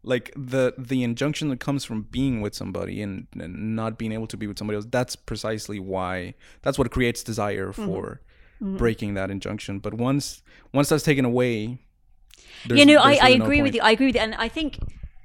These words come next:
Speaker 2: you know, again, we're not saying that every relationship is formulated like that, but a kind
Speaker 1: Mm-hmm.
Speaker 2: of generally human desire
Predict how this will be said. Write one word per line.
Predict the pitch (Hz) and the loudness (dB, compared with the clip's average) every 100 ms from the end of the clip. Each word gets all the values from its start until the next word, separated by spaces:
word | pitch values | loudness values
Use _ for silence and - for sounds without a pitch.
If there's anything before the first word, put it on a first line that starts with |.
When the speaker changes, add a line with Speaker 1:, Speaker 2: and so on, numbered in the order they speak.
| - | -18
Speaker 2:
you | - 156 | 0 2
know, | - | 2
again, | 208 220 | 2 2
we're | 202 | 2
not | 202 | -2
saying | - 185 | -4 -4
that | - 214 | -2 0
every | 196 185 175 | 0 0 -2
relationship | 175 170 165 170 - - | 0 -2 -2 -6 -6 -6
is | 160 | -10
formulated | - 175 170 165 170 - | -6 -6 -4 -6 -6 -6
like | 151 - | -8 -6
that, | - | -10
but | 165 | -8
a | 180 | -4
kind | - | -4
Speaker 1:
Mm-hmm. | 180 | -4
Speaker 2:
of | |
generally | - 175 180 175 160 151 160 | -4 -4 -2 -4 -6 -6 -8
human | - 165 156 156 | -10 -12 -10 -12
desire | 160 - 156 | -12 -10 -10